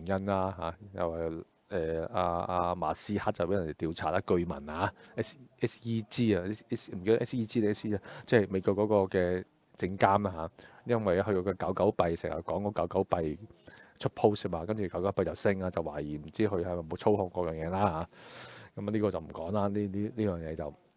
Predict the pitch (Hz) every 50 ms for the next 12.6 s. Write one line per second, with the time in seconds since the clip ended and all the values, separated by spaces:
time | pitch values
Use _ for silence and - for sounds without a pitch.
0 | _ _ _ _ _ _ _ _ _ _ _ _ _ _ _ - - - - -
1 | - - - - - - - - - - - - - _ _ _ _ - 127 123
2 | 165 185 185 160 131 123 127 - - 127 120 127 151 139 92 90 107 110 131 147
3 | 165 160 131 117 107 - 135 139 120 - 139 - - - 120 156 180 147 110 98
4 | 95 104 120 127 143 143 131 - - - 151 151 151 147 - 127 107 98 98 95
5 | - 110 123 135 139 - 98 90 92 101 104 - - 131 123 127 131 127 - _
6 | _ _ - 139 127 127 120 - 104 80 85 - 101 98 98 - - 110 95 95
7 | 101 107 104 - 107 92 90 82 80 87 82 82 80 82 82 82 82 80 85 85
8 | 85 87 90 - 104 92 87 - 101 - - 78 - - - - - _ _ _
9 | - - 87 - - 85 - - 113 139 - - 190 175 170 180 180 180 180 185
10 | 180 - - - - 165 _ _ - 110 95 95 98 95 98 98 - 107 101 104
11 | - - 104 - - - - 113 110 - 101 92 95 - 117 117 107 101 - -
12 | 78 78 87 104 - 95 98 107 123 143 156